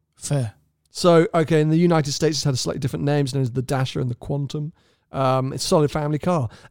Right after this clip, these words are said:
Speaker 2: And that really is what it is, isn't it? You, I don't think of a Passat as being a big seller, but now you hear that, you go, "Yeah, kind of makes sense, doesn't
Speaker 1: Yeah,
Speaker 2: it?"
Speaker 1: it's just,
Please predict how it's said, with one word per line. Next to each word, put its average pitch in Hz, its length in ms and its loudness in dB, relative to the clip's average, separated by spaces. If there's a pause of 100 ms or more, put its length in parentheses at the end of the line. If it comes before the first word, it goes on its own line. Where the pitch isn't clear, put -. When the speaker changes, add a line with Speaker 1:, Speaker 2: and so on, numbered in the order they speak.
Speaker 2:
And 202 120 6
that 220 180 4
really 196 180 8
is 180 100 6
what 180 120 4
it 185 60 2
is, 208 120 4
isn't 170 140 2
it? 175 60 2
You, 180 300 2
I 185 80 6
don't 196 180 6
think 196 240 2
of 170 80 0
a 151 60 6
Passat 147 380 2
as 143 80 -4
being 147 360 4 (400)
a 156 80 6
big 156 160 4
seller, 143 340 4
but 160 120 0
now 165 480 2
you 165 160 -2
hear 175 200 6
that, 147 180 4
you 160 60 4
go, 151 300 4 (340)
"Yeah, 180 280 6 (560)
kind 180 160 4
of 156 40 0
makes 160 200 2
sense, 165 220 0
doesn't 190 140 0
Speaker 1:
Yeah, 156 60 4
Speaker 2:
it?" 185 280 0
Speaker 1:
it's 151 80 -12
just, 196 260 -2